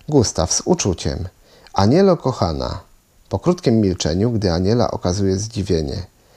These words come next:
Pisz z łaski swojej. Aniela, myśli mnie to imię, napisawszy do siebie, mnie kocha? Gustaw z zazdrością. Czyliż albinowskie żale?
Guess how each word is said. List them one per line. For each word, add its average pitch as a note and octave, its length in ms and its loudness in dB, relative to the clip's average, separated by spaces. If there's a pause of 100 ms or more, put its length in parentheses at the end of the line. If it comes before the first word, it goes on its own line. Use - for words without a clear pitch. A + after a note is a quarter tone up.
(260)
Pisz G#3 200 6
z A#2+ 60 2
łaski F#2+ 380 2
swojej. F2 600 -4 (800)
Aniela, F#2+ 560 2 (480)
myśli A#2 400 2
mnie G#2+ 200 4
to - 120 2
imię, F#2+ 480 2 (600)
napisawszy G#2+ 920 0
do G#2 160 0
siebie, G2+ 560 2 (760)
mnie A2+ 260 4
kocha? E3+ 520 0 (1800)
Gustaw G2 460 2
z G2+ 40 -4
zazdrością. F#2+ 880 0 (400)
Czyliż A2 380 2
albinowskie G#2+ 720 2
żale? A#2 500 2